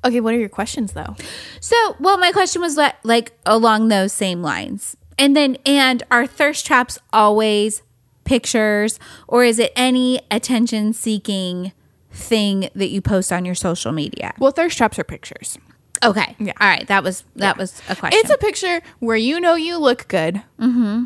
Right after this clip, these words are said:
Speaker 1: You're owning the fact that you look good, and you also know that members one through five of the roster are going to say something to you.
Speaker 2: Okay.
Speaker 1: You, like, if you know that picture is going to elicit a reaction, that is a thirst trap.
Speaker 2: Okay.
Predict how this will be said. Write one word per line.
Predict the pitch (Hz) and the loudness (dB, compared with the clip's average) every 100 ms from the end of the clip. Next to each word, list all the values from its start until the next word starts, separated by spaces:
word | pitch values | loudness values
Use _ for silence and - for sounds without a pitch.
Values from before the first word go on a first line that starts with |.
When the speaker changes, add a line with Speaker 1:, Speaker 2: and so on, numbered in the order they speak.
| - | -4
Speaker 1:
You're | 220 277 - | 2 4 6
owning | 226 285 359 349 | 4 4 2 0
the | 302 | 2
fact | 233 214 | 0 0
that | 220 208 | -4 -4
you | |
look | 196 196 | -4 -4
good, | 185 185 - | -2 -4 -2
and | 226 247 | 0 2
you | 311 - | 0 2
also | 247 269 285 320 302 | 2 2 0 0 2
know | 254 233 240 262 | 4 4 4 0
that | 202 220 196 175 - _ _ _ _ _ - | 0 2 2 0 -6 _ _ _ _ _ -2
members | 233 240 233 233 226 | 2 4 4 2 2
one | 214 233 254 | 0 0 2
through | 277 | 0
five | 254 240 233 | 4 4 4
of | 226 | 0
the | 214 | 0
roster | 196 208 - 262 | 0 0 0 0
are | 220 208 | 2 0
going | 208 202 | 2 0
to | 190 | 0
say | 185 160 | -2 -4
something | - 160 165 | -6 -12 -14
to | - | -12
you. | - 175 _ - | -12 -12 _ -2
Speaker 2:
Okay. | 339 523 480 466 466 | 0 2 2 0 -2
Speaker 1:
You, | 208 247 - | -6 -6 0
like, | 247 233 | 0 2
if | 226 254 | 0 0
you | 233 330 392 | 0 2 2
know | 285 233 226 233 247 180 156 202 - 185 | 2 2 4 6 6 4 0 -4 -8 -2
that | 214 233 - | 2 2 2
picture | 247 - 226 | -4 -2 -2
is | 214 | -2
going | 214 208 214 | -2 -2 -2
to | 214 202 | -2 -2
elicit | - 180 202 247 247 | 0 -2 0 -2 -2
a | 202 | -2
reaction, | 196 190 190 - 254 240 | -2 0 0 0 0 2
that | 208 196 | 2 2
is | 180 | -2
a | |
thirst | 175 - - | -8 -10 -8
trap. | - - - - - - | -10 -10 -20 -20 -20 -4
Speaker 2:
Okay. | 226 220 233 160 147 | 0 0 0 -4 -6